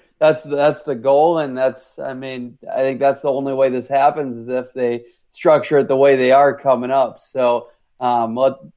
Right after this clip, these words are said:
let's hope we can get back to a normal season structurally, and, uh, the only way I see it switching up in the seventy-two games,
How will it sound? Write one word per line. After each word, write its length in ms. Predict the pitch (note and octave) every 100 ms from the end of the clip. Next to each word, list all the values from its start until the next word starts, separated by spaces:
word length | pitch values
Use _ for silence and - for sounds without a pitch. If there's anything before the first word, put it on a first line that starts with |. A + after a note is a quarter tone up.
| _
let's 220 | C#3 C3+ -
hope 200 | D#3+ D#3
we 80 | C#3+
can 100 | C3+
get 180 | C3
back 320 | B2 C3 C3+ D3
to 60 |
a 20 | C3
normal 440 | B2+ C3 C3 B2+
season 640 | - C3+ C#3 C#3 B2+ B2 - _ _ _ _ _ _ _
structurally, 880 | - - D3+ D3 D#3+ D3 D#3 D3+ B2+
and, 440 | C3+ C3+ C3+ B2
uh, 300 | C3 B2+ B2+ B2+ _ _ _ _ _ _ _ _ _ -
the 80 | G#3+
only 180 | B3+ B3+
way 180 | B3+ B3+
I 80 |
see 220 | G#3+ B3 A#3+
it 120 | E3+
switching 460 | - A#3+ A#3+ A3
up 300 | G3 A3+ A3 G3
in 180 | E3+
the 100 | D#3+
seventy-two 640 | D#3+ G3+ F#3 F#3 F3 F#3 F3
games, 460 | E3+ F3+ F3 E3+